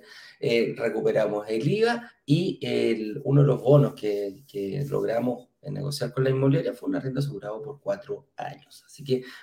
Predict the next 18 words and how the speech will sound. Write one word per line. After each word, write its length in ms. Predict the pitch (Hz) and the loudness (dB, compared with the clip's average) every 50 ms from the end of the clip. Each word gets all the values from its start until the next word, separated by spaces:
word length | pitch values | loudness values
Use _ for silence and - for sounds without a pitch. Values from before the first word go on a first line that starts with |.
| _ | _
vamos 280 | _ - 135 131 139 135 | _ 4 6 8 8 10
a 20 | 135 | 10
ir 100 | 143 147 | 10 10
desmenuzando 600 | 156 147 139 135 127 127 - 120 117 123 143 143 | 10 8 8 8 6 4 2 2 4 4 4 2
un 80 | - | 2
poquitito, 480 | - 185 - 143 139 147 147 143 196 196 | -4 -2 0 0 0 0 2 2 2 4
paso 220 | - 151 147 143 147 | 4 2 2 2 0
a 60 | 139 | 2
paso, 340 | 147 151 151 - 208 208 - - - - _ | 2 0 2 2 -2 -2 -2 -6 -16 -12 _
explicando 640 | - 151 143 143 143 143 143 139 143 175 190 190 208 | 4 4 4 4 4 4 4 6 6 4 4 4 2
el 60 | 196 - | 2 2
por 180 | - 175 175 - | 0 -2 -4 -2
qué, 300 | - 262 240 180 143 143 - - - - _ _ | 0 2 2 2 2 0 -6 -16 -20 -20 _ _
eh, 460 | - 131 127 - 62 - 113 117 113 113 | -2 0 2 2 2 0 -2 -4 -4 -4
nos, 440 | 117 123 131 135 139 - - - _ | -2 0 2 2 0 -2 -6 -12 _
nos, 400 | - 123 120 123 120 120 - - | -4 -2 0 0 0 -2 -6 -2
eh, 440 | - 107 107 104 104 101 - 50 98 95 - _ _ _ _ _ - - _ _ | 0 0 2 2 2 2 0 -2 -4 -8 -12 _ _ _ _ _ -20 -20 _ _
nos 500 | - 110 110 110 110 110 107 107 - | -4 -4 -2 -2 -2 -4 -4 -6 -8